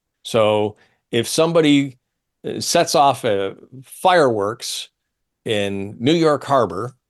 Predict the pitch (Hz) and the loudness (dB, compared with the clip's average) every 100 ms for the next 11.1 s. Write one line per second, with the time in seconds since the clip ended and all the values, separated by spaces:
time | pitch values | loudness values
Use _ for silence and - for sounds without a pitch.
0 | - 107 98 107 107 120 123 143 117 117 | -8 -4 -4 -4 0 0 0 -2 0 2
1 | 117 127 120 117 - _ _ _ 117 107 | 2 0 0 -2 -6 _ _ _ -8 -6
2 | 104 131 135 98 101 135 135 _ _ _ | 0 2 4 4 0 -2 -8 _ _ _
3 | _ - 135 131 117 107 104 104 98 101 | _ -4 -2 2 2 2 -2 -4 -8 -8
4 | - _ - 113 113 110 107 - 120 113 | -14 _ -4 0 0 0 0 2 2 2
5 | 98 101 - 104 95 104 113 107 - 95 | -2 -6 -10 -8 -4 0 0 0 -6 -8
6 | 101 104 190 139 190 123 107 123 _ _ | -6 -4 -4 0 0 0 -4 -6 _ _
7 | _ _ _ _ _ _ _ - 127 135 | _ _ _ _ _ _ _ -10 -4 -4
8 | - 127 147 170 139 127 151 165 123 131 | -2 -2 -2 0 0 2 4 4 2 0
9 | 123 _ _ _ - 123 - 233 285 202 | -6 _ _ _ 0 0 2 2 4 4
10 | 131 123 113 131 120 - 120 117 117 120 | 4 2 -2 0 -2 -2 -2 0 0 -2
11 | - | -4